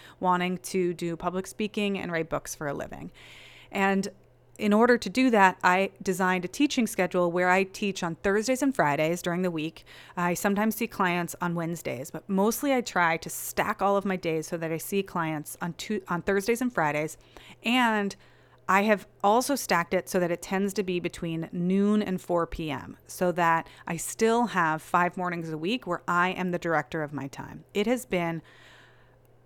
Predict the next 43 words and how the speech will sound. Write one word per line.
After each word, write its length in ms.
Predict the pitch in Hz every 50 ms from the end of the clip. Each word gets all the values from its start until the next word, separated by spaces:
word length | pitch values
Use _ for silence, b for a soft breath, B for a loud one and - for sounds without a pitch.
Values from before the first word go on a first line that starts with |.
| _ _ -
such 680 | - - - - - - 233 269 - - - - - - _ _
an 100 | - 196
incredible 1400 | 185 185 175 - - - - - - - 233 233 247 247 254 220 208 220 220 214 208 208 208 208 202 202 202 - -
match 460 | - 185 185 180 170 170 - - -
for 180 | - - 190 185
me 300 | 180 175 170 170 165 -
as 140 | - 160 -
a 60 | 147
person 480 | - _ - - 208 196 - 208 196 190
and 140 | 175 170
a 40 | 165
human 340 | 156 - 185 175 175 170 170
being 360 | 156 160 160 160 156 156 156
and 120 | 156 156 147
a 20 |
creative. 580 | - - - 143 131 - - - - 110 - - B B B B B B B B B B B -
In 140 | - 269 262
addition, 640 | 285 269 226 269 277 254 - - 185 160 156 185 208 B B B B B B B -
I, 460 | 196 190 196 202 208 208 208 214 214 - - _ -
I 60 | 214
love 500 | 220 220 208 208 226 240 277 320 359 359
sales. 920 | - - - - - - 185 170 156 143 127 - - 90 - 220 220 - - - -
I 80 | 196
will 120 | 202 202 202
start 360 | - - - 220 214 214 -
with 220 | 226 226 - -
that 260 | 196 175 170 170 - -
caveat. 400 | - 180 160 165 151 143 - -
I 60 | 208
do 260 | 190 - 233 240 254
really 240 | 269 277 277 269 262
enjoy 280 | 247 226 214 214 208
sales 420 | 202 - 208 190 185 185 170 - -
when 180 | 170 180 185
I 80 | 185 185
believe 480 | 180 165 180 175 180 190 208 226 226 202
in 140 | 202 202
the 80 | 190 185
thing 180 | 185 - 185 180
that 120 | 175 165
I 60 | 165 160
am 120 | 160 156
selling 460 | - - 160 151 156 151 156 160 156